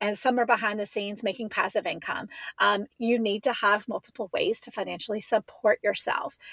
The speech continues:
And let me just tell you, Melissa and I can both attest to this, it's, it's really not as hard as you think it is.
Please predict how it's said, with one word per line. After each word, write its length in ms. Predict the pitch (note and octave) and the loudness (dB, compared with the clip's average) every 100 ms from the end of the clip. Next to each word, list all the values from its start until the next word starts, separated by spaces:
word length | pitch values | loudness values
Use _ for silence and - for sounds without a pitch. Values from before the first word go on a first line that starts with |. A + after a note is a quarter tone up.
| - - _ | -18 -20 _
And 100 | A3 | 0
let 100 | G3+ | 2
me 100 | G3 | 0
just 180 | A3+ A#3+ | 0 2
tell 160 | F#4 E4 | 4 6
you, 340 | A3+ G3 G#3+ _ B3 | 6 4 2 _ -2
Melissa 260 | G#3 A3 | 0 0
and 60 | G3+ | -2
I 40 | |
can 120 | G3+ | -2
both 180 | G3 F#3+ | -2 -2
attest 280 | A3+ G#3+ - | -2 -4 -4
to 60 | G3+ | 0
this, 200 | F#3+ - | 0 -2
it's, 140 | - - | -8 4
it's 140 | D4 | 4
really 260 | B3+ B3+ B3+ | 6 4 4
not 280 | A3 G#3 G3+ | 2 2 2
as 120 | G3+ | -2
hard 420 | - G3 F#3 F3+ - | -6 -4 -2 -2 -4
as 340 | F#3+ F#3+ F3+ G4+ | -2 -2 -4 -6
you 140 | G#3 G3 | -4 -2
think 260 | G3 F#3+ | -4 -4
it 140 | G3 - | -4 -2
is. 400 | F3+ F#3 F#3+ | -2 0 -2